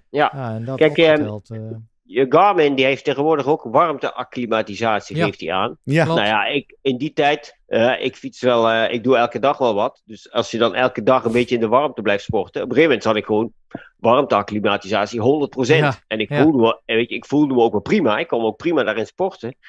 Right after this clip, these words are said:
Speaker 1: Maar dat wil niet zeggen dat je voor dit soort dingen,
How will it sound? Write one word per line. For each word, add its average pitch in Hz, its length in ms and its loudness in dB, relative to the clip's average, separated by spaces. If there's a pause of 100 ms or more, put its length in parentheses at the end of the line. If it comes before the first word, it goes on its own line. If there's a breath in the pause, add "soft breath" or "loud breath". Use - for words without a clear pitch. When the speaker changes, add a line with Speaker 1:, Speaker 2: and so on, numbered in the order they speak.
(200 loud breath)
Speaker 1:
Maar 156 340 2
dat 202 100 0
wil 214 140 4
niet 254 200 0
zeggen 202 260 0
dat 180 140 0
je 147 180 -14 (200)
voor 143 240 -4
dit 240 200 0
soort 170 220 2
dingen, 202 380 0